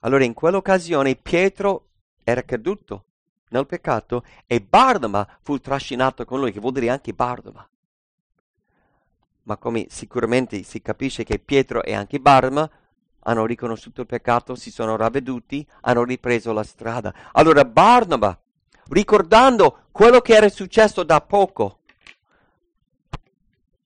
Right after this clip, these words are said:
"Come posso non riprendere Marco quando io stesso sono caduto?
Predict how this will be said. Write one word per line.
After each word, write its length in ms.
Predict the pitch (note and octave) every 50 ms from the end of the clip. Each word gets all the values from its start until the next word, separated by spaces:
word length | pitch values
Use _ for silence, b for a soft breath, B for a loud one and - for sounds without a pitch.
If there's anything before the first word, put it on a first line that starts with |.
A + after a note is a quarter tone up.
| _ _ _ _ _ _ _ _ _ _ _ _ _ _ _ _ _ _ _ _ _ _ _ _
"Come 240 | - F3+ G3 A3 G#3+
posso 400 | - - G3 E3+ - - D3+ D3
non 260 | D3 D#3 D#3 D3+ C#3
riprendere 560 | C3 C#3 B2+ - C#3 C#3+ C3+ C3 B2+ A#2+ A#2
Marco 460 | A2 A2+ A2+ A2 A2 - _ - G2+
quando 320 | - - C3 A#2+ A2+ A2+ A2+
io 140 | A2+ G#2+
stesso 440 | G2+ - - - G#2+ G2+ - - G#2
sono 320 | F#2+ - - A2 G2 G2 -
caduto? 560 | - G2 F#2+ _ F#2 _ _ _ _ _